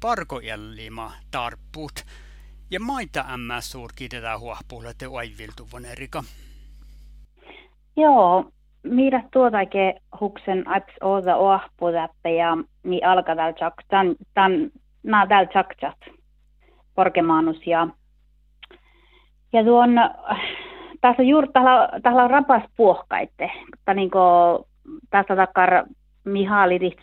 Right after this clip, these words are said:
Speaker 2: skuublehte, kun sämekielä faaka olomoi parko äälimi.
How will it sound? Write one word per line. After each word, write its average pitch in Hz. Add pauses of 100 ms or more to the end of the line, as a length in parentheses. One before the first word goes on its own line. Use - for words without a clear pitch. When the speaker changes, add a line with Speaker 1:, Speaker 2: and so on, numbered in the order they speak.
Speaker 2:
skuublehte, 180
kun 180
sämekielä 165 (120)
faaka 156
olomoi 151 (540)
parko 156
äälimi. 185